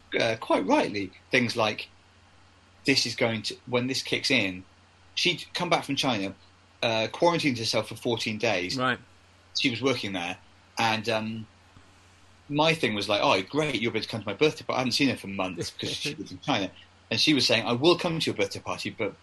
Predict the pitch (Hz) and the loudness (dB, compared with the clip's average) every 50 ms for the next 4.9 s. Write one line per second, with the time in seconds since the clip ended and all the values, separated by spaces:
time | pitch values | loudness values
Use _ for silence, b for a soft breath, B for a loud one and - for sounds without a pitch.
0 | - _ - - - 147 131 123 120 117 123 120 107 101 - - - - 110 107 | -20 _ -10 0 2 4 4 4 4 4 2 2 2 0 -4 -6 -6 -4 -2 0
1 | - - - - - 107 104 101 101 98 98 98 95 - - - - _ _ - | -2 -2 -2 -4 -4 -2 -2 -2 -4 -6 -8 -10 -12 -14 -18 -20 -20 _ _ -6
2 | - 123 120 110 - - - - - 101 - 113 - 107 101 101 101 95 - - | -2 0 0 0 -2 -6 -4 -4 -4 -4 -4 -6 -6 -6 -6 -6 -6 -8 -6 -2
3 | - 127 113 98 90 B B B - 131 143 156 165 151 - 190 214 226 233 269 | -2 0 0 -2 -6 B B B -2 0 0 2 0 -2 2 4 4 4 4 4
4 | 254 220 190 165 160 151 147 127 131 139 170 214 - - - 98 98 | 4 4 4 4 2 2 0 2 2 2 2 2 2 0 0 -2 -2